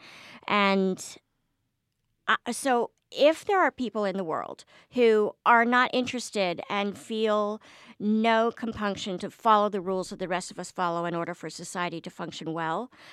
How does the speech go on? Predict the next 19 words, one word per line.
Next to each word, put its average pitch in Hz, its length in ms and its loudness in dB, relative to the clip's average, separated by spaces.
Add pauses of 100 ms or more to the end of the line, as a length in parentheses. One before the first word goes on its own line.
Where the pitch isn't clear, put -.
(120)
then 226 140 2
I 233 120 6
want 294 160 4
to 269 60 4
know 208 220 4
that 196 160 -2
there's 196 180 -4
also 190 260 -2
another 226 460 4
group 160 240 -8
of - 160 -12
people 156 300 -8
that's - 240 -6
equally 226 420 -2
dedicated 175 680 -4
to 226 100 -10
putting 247 280 -4
that 196 200 -6
train 180 360 -4